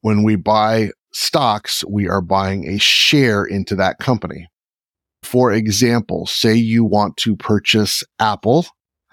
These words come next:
I think Apple is trading right around one ninety-six, one ninety-seven a share. So for every share that you purchase, it's gonna cost you one hundred and ninety-six dollars.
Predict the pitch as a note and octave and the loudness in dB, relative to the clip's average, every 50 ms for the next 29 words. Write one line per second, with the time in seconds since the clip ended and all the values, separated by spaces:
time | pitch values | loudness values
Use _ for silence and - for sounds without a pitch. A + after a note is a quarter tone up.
0 | _ - - G#2 G2+ G2+ G2+ G2 - - A2+ G#2 F#2 G#2 G2+ G2+ G2+ - F#2+ G2+ | _ -6 -2 0 0 0 0 0 -2 0 0 0 0 0 -2 -2 -2 -2 0 2
1 | G2+ G#2+ G2+ G2 F#2+ - - - G#2+ G2+ F#2+ F2 F2+ F#2+ G2 F#2 F#2 F#2+ G2 F#2 | 2 4 2 2 0 0 0 2 2 2 2 2 2 0 2 2 2 2 2 2
2 | F2+ F#2 F#2+ F#2+ F#2 G2 G2 G2+ G2 F#2+ F#2 F#2+ F#2+ F2 F#2+ - - - C#3+ C3 | 2 0 0 -2 0 0 0 2 2 2 0 0 -2 -4 -4 -4 -2 -2 -2 -2
3 | - - - G2+ G2+ G#2 G2+ G2 F#2+ F2+ F#2+ G2 G#2 G#2 - - G2+ F2+ E2+ F#2+ | -4 -2 0 0 2 4 4 4 2 2 0 -2 -2 -4 -2 -2 -2 0 0 0
4 | F#2+ F#2+ G2 - - - - A2 G2 F2 E2 F2 E2+ - _ _ _ _ _ _ | -2 0 0 0 2 2 2 2 0 0 -4 -6 -8 -10 _ _ _ _ _ _
5 | _ _ _ _ _ - - - A2+ G2+ F#2+ - G#2+ G#2+ G#2 A2 A2+ A2+ G#2+ A2 | _ _ _ _ _ -4 0 0 0 0 0 0 0 0 0 0 0 0 2 4
6 | A#2 B2 B2 A#2+ F#2 - - - - - - D#3 C#3 B2+ A#2+ A2+ G#2+ G#2 - - | 4 4 2 2 0 0 2 2 2 4 4 4 4 2 2 0 0 0 0 2
7 | A2+ A2+ G2+ - - - - F#3+ A3 - - - F#2+ E2+ F#2 - - - - - | 2 0 0 -2 -4 -2 0 0 0 0 -2 -4 -4 -2 -2 -2 -2 -2 -4 -6
8 | - _ _ _ _ _ _ _ - G2+ - - C3 A2+ G#2+ G#2 - - A#2 B2 | -10 _ _ _ _ _ _ _ -4 -4 0 0 0 0 0 0 -2 -2 -2 0
9 | A#2 - - - A#2 G#2 F#2+ F#2+ G#2 A2+ A#2 G#2+ G#2+ A2 G#2+ G#2+ - A#2 G#2+ G#2+ | 0 -2 0 0 0 0 0 0 0 0 0 0 -2 -2 -2 -4 -4 -4 -2 0
10 | G2+ G2 F#2 F2 F2+ F2+ F#2 F2 - - F2+ - - - - A2 G#2 G2 E2+ A#1+ | 0 0 0 0 -2 -4 -4 -4 -4 -4 -6 -6 -6 -2 0 0 2 0 0 -2
11 | - - - - - - - | -6 -8 -6 -6 -6 -6 -8